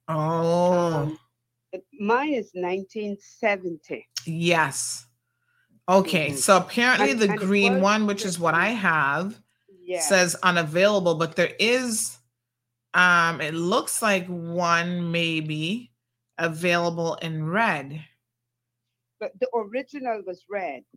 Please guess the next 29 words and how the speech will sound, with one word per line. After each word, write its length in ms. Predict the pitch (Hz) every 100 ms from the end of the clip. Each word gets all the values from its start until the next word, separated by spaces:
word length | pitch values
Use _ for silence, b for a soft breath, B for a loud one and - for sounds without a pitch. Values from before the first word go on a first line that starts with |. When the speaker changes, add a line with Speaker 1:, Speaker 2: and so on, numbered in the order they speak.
| _ _ _ _ _ _ _ -
Speaker 1:
Okay. 1120 | 160 165 170 - 190 196 196 170 139 135 147 _ _ -
Speaker 2:
Yes, 580 | 190 180 160 147 -
'cause 180 | - 185
my 160 | 190 196 190
dad 300 | 160 208 180
bought 280 | 196 170 170
me 160 | 147
that. 240 | 170 165 -
<laughs> 60 | 196
I'll 160 | 180
never 160 | 175 180
Speaker 1:
They 140 | 180
only 240 | 214 233 254
have 160 | 240
a 60 | 208
Speaker 2:
forget 100 | 185
that. 200 | 180 202
Speaker 1:
used 200 | 202 196
copy 580 | - 185 185 202 185 175
of 160 | 170 160
the 100 | 151
red 300 | 156 170 165
one. 180 | 143
They 80 | 139
don't 120 | 147
have 140 | 160 156
a 60 |
new 200 | 151 151 156
one. 280 | 123 127